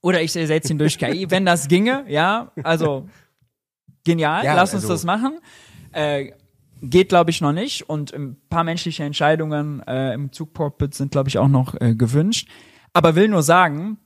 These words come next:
Speaker 1: dann muss halt der Lohn für Lokführer steigen, müssen die Arbeitsbedingungen besser werden, da reicht nicht nur ein Obstkorb mehr hinzustellen. Und wenn die Deutsche Bahn doch offensichtlich seit zehn Jahren zu wenig Personal findet, dann ist jetzt gerade bei neun Prozent Reallohnverlust Lokführerberuf ja noch uninteressanter geworden.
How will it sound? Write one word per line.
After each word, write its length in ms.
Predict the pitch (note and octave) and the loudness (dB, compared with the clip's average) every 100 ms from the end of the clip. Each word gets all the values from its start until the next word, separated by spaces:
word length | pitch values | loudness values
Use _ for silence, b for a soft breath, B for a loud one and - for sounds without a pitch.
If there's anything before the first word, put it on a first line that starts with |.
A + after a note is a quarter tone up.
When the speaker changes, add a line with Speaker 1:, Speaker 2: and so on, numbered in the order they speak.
| - | 0
Speaker 1:
dann 240 | D#3 D#3 D#3+ | 0 0 -4
muss 260 | F3 G3 | -4 -2
halt 400 | F3+ E3+ F#3 - | 0 0 0 -2
der 320 | C#3+ C#3 C3+ - _ - | 0 0 -2 -10 _ -4
Lohn 400 | B2+ D#3+ F3+ F#3+ | 4 4 4 2
für 140 | F#3+ | -2
Lokführer 520 | F3 F3 - F3 E3 | 0 -2 -4 -4 -4
steigen, 340 | - E3 D#3+ D3 | -2 0 0 0
müssen 140 | C#3 | -4
die 60 | B2 | 0
Arbeitsbedingungen 720 | E3+ F3+ - E3+ F3 E3+ D#3 | 2 2 0 -6 -6 -6 -6
besser 300 | D#3+ - D#3+ | -6 -4 -4
werden, 120 | D3 | 0
da 60 | B2+ | 2
reicht 220 | C3+ C#3+ | 2 2
nicht 140 | C#3 C3 | 2 4
nur 120 | C3 | 2
ein 20 | |
Obstkorb 480 | C3+ E3+ - G3+ G3+ | 0 -10 -12 -10 -8
mehr 160 | G3 F#3+ | -8 -8
hinzustellen. 680 | G3 G3 G3 - A3 B3 - b b b | -10 -8 -8 -4 -4 -4 -10 b b b
Und 120 | E3+ | 0
wenn 120 | F3+ | 4
die 140 | G3+ F3 | 4 4
Deutsche 280 | E3+ E3 D#3 | 2 2 2
Bahn 220 | C#3+ C3 | 2 0
doch 100 | G#2+ | -2
offensichtlich 360 | D#3+ E3 D#3 D3+ | 0 2 2 0
seit 160 | C3+ | 0
zehn 240 | - F3+ F3 | 2 2 4
Jahren 220 | E3 D#3+ | 2 -2
zu 160 | - C#3+ | -4 -6
wenig 240 | D#3 D3 | -6 -4
Personal 580 | C#3 C3 C3 C3+ C3 A2+ | -4 -2 0 0 -2 -4
findet, 580 | - C#3+ A#2+ G2+ - - - | -4 -2 -2 -6 -12 -18 -10
dann 140 | A#2 | -6
ist 380 | E3 - - - _ - | -4 -4 -6 -12 _ -8
jetzt 360 | C3 F#3+ F#3+ - | 2 2 2 -4
gerade 200 | B2 A2 | -4 -4
bei 120 | B2 | -6
neun 280 | C3+ F3 G3+ | -4 -2 -2
Prozent 400 | D#3+ - C#3+ C3 | -4 0 -2 0
Reallohnverlust 880 | C3 F#3+ C3 B2 A#2+ A2+ G#2+ - B2 | 2 2 2 -4 -6 -8 -10 -12 0
Lokführerberuf 680 | C3 D3+ - C#3 C3+ C#3+ D3 | 2 2 2 0 0 -2 0
ja 60 | |
noch 240 | C#3 A#3 A#3 | 4 4 2
uninteressanter 760 | C#3+ A2+ A2 A2+ - G#2 G#2 | -2 -2 -6 -10 -10 -10 -10
geworden. 360 | F#2+ F#2 C2 | -12 -14 -16